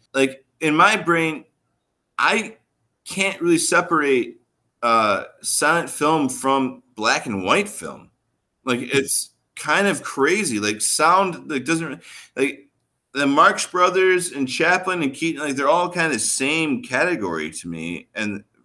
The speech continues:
Speaker 1: versus, uh, color talkies.
Speaker 2: Mm-hmm. See, weirdly, Keaton is the one that occupies a separate space for me. I would think of, like, the Marx Brothers and Chaplin as basically occupying the same era.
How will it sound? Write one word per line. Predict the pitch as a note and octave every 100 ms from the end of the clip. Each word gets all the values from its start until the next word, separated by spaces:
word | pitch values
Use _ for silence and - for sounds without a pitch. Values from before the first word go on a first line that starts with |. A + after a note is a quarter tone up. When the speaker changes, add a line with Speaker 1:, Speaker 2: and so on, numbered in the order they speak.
| _
Speaker 1:
versus, | A2+ B2 B2+ B2+ A#2+ A2+ A2 - - -
uh, | G2+ F#2+ F#2 E2+ - _ _ _ _ _ _ _ -
color | - B2+ C#3 C#3
talkies. | - C3 F3+ - E2 - - _ _ _ _ _ _ _ -
Speaker 2:
Mm-hmm. | F#2+ F2+ _ _ - - - - - - -
See, | -
weirdly, | F#3+ D#3 C4+ D#4+ E4+
Keaton | - G3 A#3 - D#3+
is | C#3
the | C#3+
one | C3+ C3+
that | G#2+
occupies | A2+ - - A#2 A2
a |
separate | - A2+ A2+ -
space | A#2 A#2 -
for |
me. | G#2 F#2
I | G#2
would | A#2 D3+ D3+
think | D3+ C#3+
of, | D3 C#3
like, | A#2+
the | A#2
Marx | G#2 G#2+ -
Brothers | A#2 A2 G#2+
and | G#2
Chaplin | A2+ G#2+ - A2
as | G2+
basically | - G2 - G#2+
occupying | G2 - G#2+ G#2+ G#2
the | G2+
same | A#2 G2
era. | G2+ G2+ G#2+